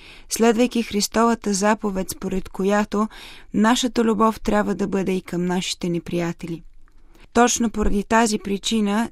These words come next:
трябва да се избягва всякакъв вид религиозен конфликт, който може да доведе само до скандализирането на света, нещо, на което сме били свидетели в миналото.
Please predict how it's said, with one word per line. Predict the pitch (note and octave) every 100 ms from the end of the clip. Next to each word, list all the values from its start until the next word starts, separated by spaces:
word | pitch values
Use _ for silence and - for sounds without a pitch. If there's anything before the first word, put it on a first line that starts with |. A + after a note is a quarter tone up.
| -
трябва | A3 A3 G#3+
да | D#3
се | -
избягва | G#3 F#3 G#3+ A3 G#3
всякакъв | G3+ A#3 A3+ A#3 - G#3
вид | F#3 A3 -
религиозен | G#3 F#3 E3+ G3+ G#3+ G3+
конфликт, | F#3 F#3 F3 G3 G#3+ - - - - - -
който | - B3+ C4 A#3
може | A#3 A#3+ G#3+
да | A3+
доведе | G#3 G3 G3 G#3
само | - G#3+ G#3+
до | G3+
скандализирането | G3 - G3+ F3+ F#3+ F#3+ G3+ G#3+ A3 G3+
на | F#3
света, | F#3+ F#3 F#3 F#3+ G3+ - - - - - -
нещо, | G#3+ A#3 - A3+
на | A3+
което | - G#3+ G#3+
сме | G#3+ G#3
били | F#3 G3 G3+
свидетели | - G3 G3 F#3+ G3 F3+ F3+
в | E3+
миналото. | F3+ F3 E3 E3 E3 E3